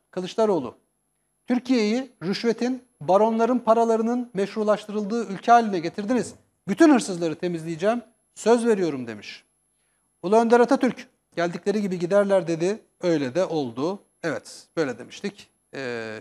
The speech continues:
İstanbul'un kurtuluşundan gelmiştik. Onunla bitirelim. "Geldikleri gibi giderler." Bir Gün Gazetesi. "Yağma Hasan'ın böreği burada." demiş.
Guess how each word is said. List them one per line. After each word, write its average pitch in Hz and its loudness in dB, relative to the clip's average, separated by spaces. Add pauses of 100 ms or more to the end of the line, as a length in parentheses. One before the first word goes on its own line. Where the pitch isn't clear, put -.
(100)
İstanbul'un 156 -6
kurtuluşundan 139 -10
gelmiştik. 120 -10 (300)
Onunla 147 -4
bitirelim. 160 -2 (240)
"Geldikleri 139 -8
gibi 135 -8
giderler." 131 -10 (1160)
Bir 226 6
Gün 247 6
Gazetesi. 175 0 (1400)
"Yağma 240 10
Hasan'ın 254 4
böreği 240 4
burada." 214 0
demiş. 143 -4